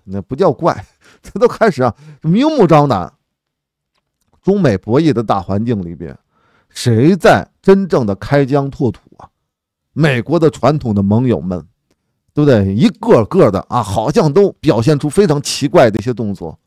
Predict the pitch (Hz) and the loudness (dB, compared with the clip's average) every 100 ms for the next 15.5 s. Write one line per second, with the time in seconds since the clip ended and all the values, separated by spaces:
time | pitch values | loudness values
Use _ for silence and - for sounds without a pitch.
0 | _ _ _ - 160 - 262 214 269 226 | _ _ _ -6 -6 -2 -4 -4 0 2
1 | 156 170 160 165 104 101 110 _ _ _ | 4 2 2 0 0 -2 -4 _ _ _
2 | _ _ _ _ - 160 339 330 359 - | _ _ _ _ -12 -12 -8 -4 -2 -4
3 | - 107 196 254 123 - - 98 131 165 | -6 -4 -4 -2 -4 -8 -10 -8 -4 -6
4 | - - - - - - - 165 175 - | -8 -20 -18 -14 -12 -12 -14 -10 -8 -4
5 | 254 247 262 262 - 151 233 262 269 202 | -4 -4 0 2 2 0 2 4 4 2
6 | 233 320 349 147 123 123 262 - 170 359 | -2 -2 -2 0 2 0 0 -2 -4 -4
7 | 302 - _ _ 143 135 127 269 330 139 | -8 -12 _ _ -2 0 2 2 0 -4
8 | 104 135 - 202 165 117 98 - - 104 | -4 -2 0 2 2 2 0 -2 -4 -4
9 | 95 139 127 95 87 101 135 196 180 175 | -2 -2 0 -2 -4 -2 -2 -2 -2 0
10 | 156 - 202 156 151 170 240 180 165 208 | -2 -2 -14 -2 2 4 4 6 6 6
11 | 190 180 170 160 170 196 185 190 180 120 | 4 2 2 2 2 0 0 0 0 -4
12 | _ _ - 135 135 190 202 202 139 147 | _ _ 0 2 4 6 6 4 4 4
13 | 185 208 165 101 - 143 208 190 208 233 | 4 4 2 0 -4 -4 0 2 2 2
14 | 196 - 156 196 190 180 156 160 143 147 | -2 -4 -4 0 0 0 -2 0 2 4
15 | 120 107 120 113 107 | 4 2 0 0 0